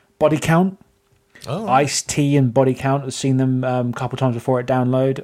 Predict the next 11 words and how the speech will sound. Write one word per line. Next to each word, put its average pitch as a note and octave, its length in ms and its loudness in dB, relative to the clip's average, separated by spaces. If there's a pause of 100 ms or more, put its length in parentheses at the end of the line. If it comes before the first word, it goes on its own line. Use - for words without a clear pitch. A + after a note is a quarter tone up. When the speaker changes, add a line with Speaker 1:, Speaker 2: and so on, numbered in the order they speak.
(100)
Speaker 1:
Always C3+ 560 4
a - 20 0
great A#2+ 240 -4
show. C3 300 -4 (400)
Speaker 2:
Wow. B2+ 160 -16 (200)
Speaker 1:
Um, B2 440 -4
and C3+ 260 -6
Eskimo E3+ 480 2
Callboy. B2 680 0 (1120)
Um, B2+ 280 2
Speaker 2:
Oh. B2 140 -2